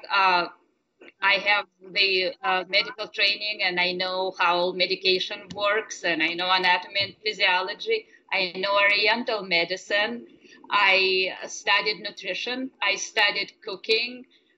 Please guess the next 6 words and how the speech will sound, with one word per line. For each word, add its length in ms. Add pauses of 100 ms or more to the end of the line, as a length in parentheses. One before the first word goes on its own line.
I 140
studied 520 (100)
many 300
different 540
diets. 840 (460)
Uh, 320